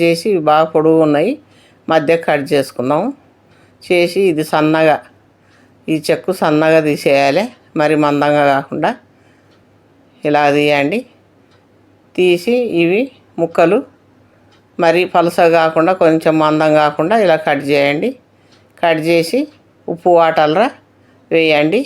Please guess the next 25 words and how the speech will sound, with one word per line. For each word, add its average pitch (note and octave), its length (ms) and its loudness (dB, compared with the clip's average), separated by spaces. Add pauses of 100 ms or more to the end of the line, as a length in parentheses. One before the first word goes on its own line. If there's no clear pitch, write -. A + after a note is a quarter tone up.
నేను E3 220 2
ఉప్పు D#3 200 -2
వేసుకున్న D#3 440 0
వాటర్ C#3 320 0
అది. F3+ 200 0 (1120)
అన్ని D#3+ 240 2 (260)
అరటికాయలన్నీ E3 880 0
ఇలాగే D#3+ 300 0 (300)
కట్ D3+ 240 -2
చేసుకోండి. D3 540 -2 (2250)
ఈ E3+ 120 0 (120)
అరటికాయలు D#3 520 0
అయిపోయే D3+ 320 2
వరకు D3+ 260 0 (140)
ఇలా D#3 140 2 (100)
కట్ D3+ 180 -2 (100)
చేసి D#3+ 200 -2 (140)
కడిగి E3 320 0 (880)
ఈ G3+ 100 2 (220)
పొడి F3+ 220 4
బట్ట E3+ 140 0 (140)
తీసుకొని F3+ 420 -2 (340)
ఇలాగ D#3 200 2 (140)
తడి D#3 260 2
లేకుండా D#3 260 -2